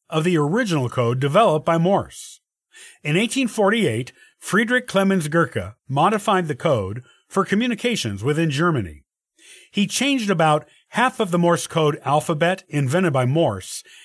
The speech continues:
and all of the numbers. This became what is known as International Morse Code, and it was standardized as the common version of the code in eighteen sixty-five at the International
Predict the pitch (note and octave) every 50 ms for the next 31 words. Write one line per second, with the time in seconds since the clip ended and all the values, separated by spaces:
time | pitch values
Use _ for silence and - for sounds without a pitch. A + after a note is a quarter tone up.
0 | - - D#3+ D#3 D#3 E3+ - - G3 A3+ A#3 F#3+ D3+ C3+ D#3 E3 E3 D#3+ D3+ A#2
1 | G#2 E2 C#2+ - - - - - _ _ _ _ _ _ _ _ _ - C3 E3+
2 | G#3+ G#3 - C#4 A3+ - G#3 F#3+ E3+ D#3+ D#3+ D#3 D3 C3+ A#2 A#2 D3+ G3 C4+ A#3
3 | D3 B2 C#3 C#3 - _ - - _ _ - D#3 D3+ C#3+ B2+ - - - G3+ A3+
4 | A#3 A3+ G3+ F3+ F3+ G3 G3+ F#3+ - - C3 C3 C#3 D3 D3+ D3 D#3+ D#3 - -
5 | - E3 F3 F#3 E3 G#2 E2 - _ _ _ _ _ - - - - - F#3+ F3+
6 | F#3 F3+ F#3+ E3 D#3 D#3 - - - - G3 G#3+ A#3+ A#3+ A#3+ E3+ C#3 A#2 A2 G2+
7 | G#2 A2 B2 B2+ - - - C3+ C3+ A#2+ A2+ B2+ B2+ - - E3 F#3+ A3 A#3+ A#3+
8 | A3+ G#3 A3+ G#3+ G3+ D#3 D3+ D3 D3+ - - C#3 E3 F3+ F#3+ G#3 G3 - A3+ G#3+
9 | D3 A#2+ A2+ A#2+ B2+ - - - _ _ _ _ - D3 C3+ B2+ C3 E3 F#3+ -
10 | - F3 F3 F3 E3 - - B2+ - - - D3 B2 E3+ F3 D3+ A#2 G2+ G2 A#2+
11 | C3 C#3+ C3 B2 A#2+ - A#2+ B2 E3 A3 B3 A#3 G#3 F#3 F#3 E3+ - F#3+ F3+ F3
12 | F3+ F3 -